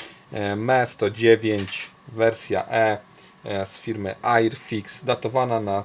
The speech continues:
tysiąc dziewięćset dziewięćdziesiąty ósmy rok. E, pozdrawiam bardzo serdecznie, dzięki za subskrypcję, dzięki za wsparcie kanału i do zobaczenia, e, w następnym filmie.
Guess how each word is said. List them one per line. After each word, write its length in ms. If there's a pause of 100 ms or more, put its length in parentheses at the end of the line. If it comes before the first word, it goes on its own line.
tysiąc 540 (140)
dziewięćset 560
dziewięćdziesiąty 720
ósmy 340
rok. 200 (680)
E, 760 (180)
pozdrawiam 500
bardzo 260
serdecznie, 800
dzięki 320
za 80
subskrypcję, 800
dzięki 420
za 340 (300)
wsparcie 440
kanału 540 (600)
i 100
do 120
zobaczenia, 720 (260)
e, 260
w 80
następnym 920 (600)
filmie. 520